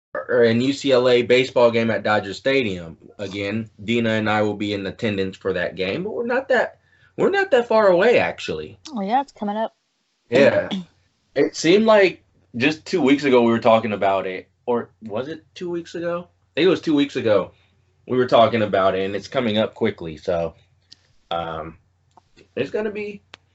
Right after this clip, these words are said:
Speaker 1: it's gonna be an interesting game given how U S C baseball is right now. Kinda underperforming right now, but we'll, we'll get to that as, um, as time comes.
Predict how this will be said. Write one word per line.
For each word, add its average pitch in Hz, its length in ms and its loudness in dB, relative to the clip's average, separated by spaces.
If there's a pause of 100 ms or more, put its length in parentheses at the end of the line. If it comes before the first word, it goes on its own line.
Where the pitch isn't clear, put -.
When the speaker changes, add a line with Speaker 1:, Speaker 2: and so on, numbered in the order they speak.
(120)
Speaker 1:
it's 151 160 -2
gonna 202 180 2
be 196 120 2
an 180 80 6
interesting 185 420 -2
game 143 320 2
given 110 300 0
how 95 640 -2
U 107 320 -4
S 104 140 2
C 104 160 -12
baseball 90 520 -4
is 78 180 -10
right 76 220 -8
now. 73 300 -12 (2000)
Kinda 82 460 -8 (520)
underperforming 101 760 0
right 90 200 -6
now, 95 220 0
but 98 200 0
we'll, 139 360 0
we'll 147 220 0
get 131 280 0
to 135 100 -2
that 117 340 4
as, 104 320 -2
um, 95 420 -2
as 95 220 -6
time 92 380 -6
comes. 101 420 -4